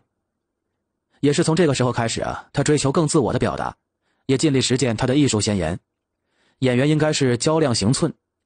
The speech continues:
可以是雌雄同体、千变万化的。在张国荣的歌坛前半生里，他留下了无数的耳熟能详的好歌。他浑厚性感、富有磁性的嗓音，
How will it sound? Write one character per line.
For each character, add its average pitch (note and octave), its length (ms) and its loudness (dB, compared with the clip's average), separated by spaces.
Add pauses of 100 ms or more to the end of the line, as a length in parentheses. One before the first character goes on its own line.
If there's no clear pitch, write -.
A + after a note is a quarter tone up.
可 G3+ 220 2
以 C#3+ 120 2
是 A#2+ 200 0
雌 D3 120 -2
雄 D3+ 140 0
同 D3+ 160 0
体、 E2 240 -4
千 - 180 -2
变 G#2+ 140 0
万 G2+ 160 -2
化 D3+ 220 -2
的。 - 160 -14 (1300)
在 B2+ 140 -2
张 C3 140 -2
国 B2+ 100 0
荣 A#2 140 0
的 A#2+ 140 0
歌 C3 120 0
坛 A2+ 160 -2
前 A2+ 220 -2
半 A#2+ 100 0
生 G2+ 200 -2
里， - 160 -8 (200)
他 D#3+ 120 0
留 D3 120 4
下 D#3 140 0
了 A#2+ 100 0
无 B2 120 2
数 F3 120 0
的 C#3 100 0
耳 G2 140 -2
熟 A2+ 120 0
能 A#2+ 120 2
详 A#2+ 140 0
的 C3+ 80 -2
好 C#2 180 -4
歌。 G2+ 220 -2 (920)
他 A#2+ 100 -4
浑 A#2 220 0
厚 A#2+ 120 0
性 C#3 280 0
感、 D#2+ 260 -6 (100)
富 - 200 -2
有 G2 100 0
磁 - 240 -2
性 F3 140 0
的 B2+ 80 0
嗓 D#2 200 -4
音， F#2+ 200 -2